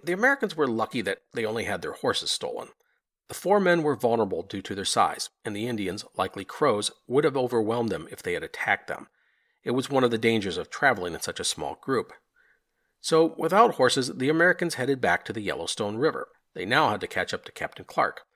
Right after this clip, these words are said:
And I have to admit, they came up with a pretty clever plan to do so. Sergeant Pryor and his men would kill a bison and build two small skin boats, called bull boats,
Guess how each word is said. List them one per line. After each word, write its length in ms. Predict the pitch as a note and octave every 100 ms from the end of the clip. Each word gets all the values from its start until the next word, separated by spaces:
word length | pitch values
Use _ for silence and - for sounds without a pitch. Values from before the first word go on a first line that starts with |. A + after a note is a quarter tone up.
| _ _ _ _ -
And 80 | A#2+
I 80 |
have 140 | F#3 C4
to 80 | D4
admit, 300 | G#3+ F3 F3+
they 200 | C#3+ D3+
came 180 | F#3+ G#3
up 160 | G#3
with 140 | G3+ G3
a 80 | F#3+
pretty 300 | - - C3+
clever 280 | G2+ A#2+
plan 380 | B2+ - G#3 E3
to 100 | -
do 200 | D#3+ B3+
so. 260 | - - - _ _ _ _ _ _ _
Sergeant 300 | - D3 F#3+
Pryor 220 | E3 E3+ F3+
and 80 |
his 100 | F3
men 200 | C#3+ B2
would 120 | C#3 C#3+
kill 200 | C3 E3
a 40 |
bison 480 | B2+ G2 - C3 - -
and 140 | C3
build 320 | B2+ B2+ B2
two 240 | - F3+ F#3
small 380 | - C3 A#2+ A#2
skin 420 | - - F2 F#2+
boats, 380 | C#3 G2+ - - -
called 320 | - E2+ G2+
bull 160 | C#3+ D#3+
boats, 360 | G2 E2 -